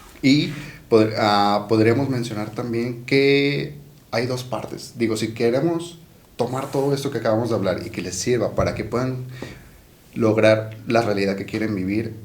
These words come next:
es que tienen que trabajar en dos cosas. Número uno, en que las creencias que tienen y que las están limitando justo en este momento,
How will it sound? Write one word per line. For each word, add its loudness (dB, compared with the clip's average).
es -4
que -8
tienen -2
que -6
trabajar -2
en -6
dos -10
cosas. -18
Número 4
uno, 2
en -4
que -2
las 2
creencias -2
que -4
tienen 0
y -8
que -6
las -4
están -4
limitando -4
justo -6
en 2
este -6
momento, -6